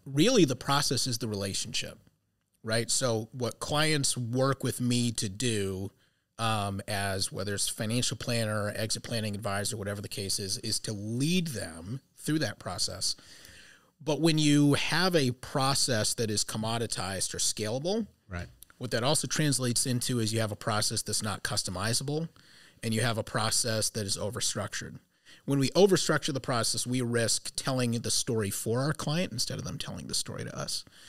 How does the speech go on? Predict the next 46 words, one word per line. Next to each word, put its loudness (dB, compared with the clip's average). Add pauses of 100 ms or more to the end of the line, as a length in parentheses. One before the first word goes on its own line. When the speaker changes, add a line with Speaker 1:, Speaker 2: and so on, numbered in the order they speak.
(340)
Speaker 1:
So 4 (140)
<clears throat> -2
there's 8
a 0
process 2
and, 0
you 2
know, 0
sets 2
of -2
deliverables 0
that -2
we -4
go 0
through -6
and -4
assessments -2
and -8
all -6
that -10
kind -10
of -2
stuff. -2 (480)
But 6
we 4
really 8
focus 0
on -2
working -2
with -4
business 0
owners -2
on -2
an -2
ongoing -2
basis, 0
right? -4
It's -4
not -2
a -4
moment 0
in -2
time -6
kind -8
of -4
snapshot. -4